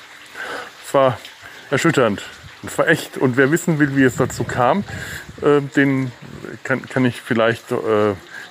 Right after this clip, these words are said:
das, das verrate ich anderswo. Der, den, den verweise ich auf äh, die nächste Folge von Data sein Hals. Wenn ich dran denke, dann werde ich das dort verraten. Wenn nicht, dann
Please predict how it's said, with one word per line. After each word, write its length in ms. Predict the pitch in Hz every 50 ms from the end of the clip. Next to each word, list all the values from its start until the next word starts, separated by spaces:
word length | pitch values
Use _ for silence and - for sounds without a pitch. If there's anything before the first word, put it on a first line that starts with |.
| - - 113 98
das, 140 | - 120 -
das 140 | - 123 -
verrate 400 | - 127 104 104 101 107 - -
ich 100 | - -
anderswo. 640 | - 110 110 110 101 - - - 92 87 85 82 - - - -
Der, 180 | 107 98 92
den, 220 | - - 107 101 98
den 160 | - 101 -
verweise 420 | - 110 87 92 92 95 - -
ich 120 | 98 - 101
auf 240 | 95 - - - - - - - - - - - - - - - -
äh, 300 | - 101 101 95 95 90 87 - -
die 60 | 104
nächste 520 | 101 101 95 - - - - 98 92 90
Folge 540 | 85 - - - - - 101 98 98 92 98
von 180 | - - 104 95
Data 320 | - 98 98 - - 87
sein 300 | - - 95 90 85 -
Hals. 260 | 95 104 120 - -
Wenn 100 | - 101
ich 80 | 101 -
dran 180 | - 107 104
denke, 220 | 98 104 107 110 110
dann 160 | 101 101 101
werde 140 | 101 104 107
ich 60 | 101
das 160 | 98 - -
dort 240 | - 101 95 95 -
verraten. 680 | - - 92 - - - - 208 - - - - - - - - - - - - - - - - -
Wenn 140 | - 90 82
nicht, 300 | 101 131 139 - - -
dann 160 | - 104 101